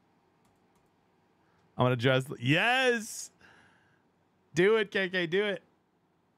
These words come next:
All right, Discord. I'm in Discord, brother.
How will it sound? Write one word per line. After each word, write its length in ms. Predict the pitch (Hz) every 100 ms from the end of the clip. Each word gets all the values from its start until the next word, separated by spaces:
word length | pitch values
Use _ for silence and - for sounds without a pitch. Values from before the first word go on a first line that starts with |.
| _ _ _ _ _ _ _ _ _ _ _ _ _ _ _ _ _ _ _ _ _ -
All 80 | 120
right, 160 | 107 - _ _ _ 107
Discord. 360 | 110 - 95 85 - _ _ _ _ _ _ _ _ _ _ _ _ _ _ _ _ _ _ -
I'm 100 | 110
in 140 | 170
Discord, 400 | 202 226 - 123
brother. 260 | 101 95 92